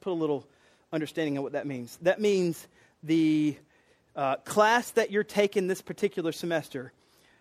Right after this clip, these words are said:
you were created for the glory of Jesus, which means the way that you study, you would obey Colossians three. You would do your work as unto the Lord. You would study hard. You wouldn't procrastinate. You wouldn't put it off.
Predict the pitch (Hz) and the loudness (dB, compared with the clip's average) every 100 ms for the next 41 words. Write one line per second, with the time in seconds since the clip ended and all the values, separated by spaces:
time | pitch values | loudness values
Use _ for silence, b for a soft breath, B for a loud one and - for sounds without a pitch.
0 | b 156 170 226 226 - 208 185 170 160 | b -6 -2 0 0 0 2 4 4 2
1 | 143 _ _ 208 208 202 185 190 175 151 | -4 _ _ 4 4 4 0 2 0 -2
2 | 160 131 127 165 156 170 156 - 156 151 | -6 -6 -8 -8 -4 -2 -2 -2 -2 4
3 | 196 202 196 185 - 196 190 226 247 b | 6 4 0 -8 -2 4 4 4 -2 b
4 | b b 160 175 - - 170 165 147 170 | b b -6 -6 -6 -8 0 0 2 4
5 | 170 165 b b _ 170 170 180 - 160 | 4 2 b b _ 2 4 2 -2 -6
6 | - 202 196 165 147 165 175 156 143 180 | -2 -2 0 -2 0 0 2 0 2 0
7 | - 165 160 170 - 160 151 156 175 208 | 0 0 0 -2 -4 -4 0 2 2 0
8 | 214 b - 156 - - 175 185 165 180 | -4 b -4 -4 -4 0 2 2 2 2
9 | 208 156 143 170 196 175 - 160 180 180 | 2 0 0 0 0 -6 -8 -2 0 0
10 | 196 196 156 147 196 196 180 175 196 | -4 -6 -4 -6 -4 -4 2 2 2